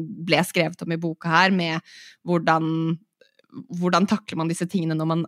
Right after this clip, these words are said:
er ung og skal være fri og leve livet sitt. Men samtidig så var det også på en måte en sykdom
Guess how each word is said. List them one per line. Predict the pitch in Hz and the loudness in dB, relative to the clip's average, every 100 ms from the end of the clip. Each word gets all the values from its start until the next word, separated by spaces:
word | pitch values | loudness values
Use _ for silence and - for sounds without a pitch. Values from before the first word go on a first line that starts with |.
| - | -2
er | 160 165 - | -2 -2 0
ung | 175 190 196 | 2 4 4
og | - 160 160 160 | 2 2 2 2
skal | 156 - 175 165 160 | -2 0 0 2 0
være | 170 175 156 156 160 | 2 2 2 2 -2
fri | - 165 156 | -2 -2 0
og | 160 | 0
leve | 156 156 | 0 -2
livet | 156 147 | -2 0
sitt. | 233 285 - - - - - - | 0 0 -2 -20 -20 -20 -20 -6
Men | 208 214 | 2 4
samtidig | 220 233 - 190 165 202 | 6 2 2 0 2 2
så | 226 | 2
var | 202 | 2
det | 190 | 2
også | 165 - 185 185 | -2 -2 -4 2
på | |
en | 196 | 0
måte | 175 175 | 2 0
en | 175 175 | 0 -2
sykdom | 175 - 180 - 165 165 | -4 0 0 0 -2 -2